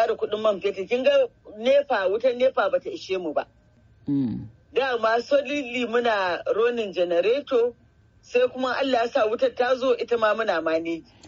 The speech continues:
Speaker 2: Domin banda mar-,
Speaker 1: To, da aka
Speaker 2: banda
Speaker 1: fara
Speaker 2: markaɗe, banda markaɗe wannan sana'a
Speaker 1: Banda
Speaker 2: taku dole ne
Speaker 1: markaɗe
Speaker 2: kuna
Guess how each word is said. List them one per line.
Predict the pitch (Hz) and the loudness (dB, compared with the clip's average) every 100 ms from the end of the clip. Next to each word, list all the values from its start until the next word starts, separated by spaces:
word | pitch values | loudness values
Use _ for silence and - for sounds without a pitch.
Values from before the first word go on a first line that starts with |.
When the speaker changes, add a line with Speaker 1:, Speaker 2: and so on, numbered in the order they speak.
| - - _ | -20 -20 _
Speaker 2:
Domin | 147 185 190 226 226 | 4 6 6 6 6
banda | 175 254 247 202 | 6 6 6 4
mar-, | 180 | 4
Speaker 1:
To, | 175 | -2
da | |
aka | 370 165 | 0 4
Speaker 2:
banda | 254 254 | 6 6
Speaker 1:
fara | 208 190 | 6 6
Speaker 2:
markaɗe, | 180 180 202 208 202 - | 6 2 4 4 2 0
banda | - 214 247 226 | -4 0 4 4
markaɗe | 180 175 190 196 | 4 2 0 4
wannan | 208 240 247 196 | 6 6 4 0
sana'a | 180 220 208 | 4 6 6
Speaker 1:
Banda | - | 6
Speaker 2:
taku | 202 196 | 4 4
dole | 151 247 208 | 6 6 6
ne | 185 | 2
Speaker 1:
markaɗe | 190 | 0
Speaker 2:
kuna | 226 202 170 156 147 | 2 4 6 4 2